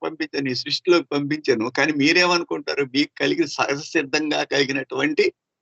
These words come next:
పూర్వజన్మల వాసనల ప్రకారంగా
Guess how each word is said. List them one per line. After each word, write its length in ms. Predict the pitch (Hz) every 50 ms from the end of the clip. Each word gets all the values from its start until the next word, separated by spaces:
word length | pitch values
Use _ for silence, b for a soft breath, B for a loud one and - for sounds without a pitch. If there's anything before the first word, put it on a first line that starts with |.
| _ _ _ _ _ -
పూర్వజన్మల 800 | 131 131 156 170 185 180 147 170 170 170 170 165 165 160 147 - - _ _ _ _ _ _ - -
వాసనల 460 | 120 120 147 180 180 - 208 202 202
ప్రకారంగా 680 | 190 190 165 160 151 156 156 151 147 147 165 190 185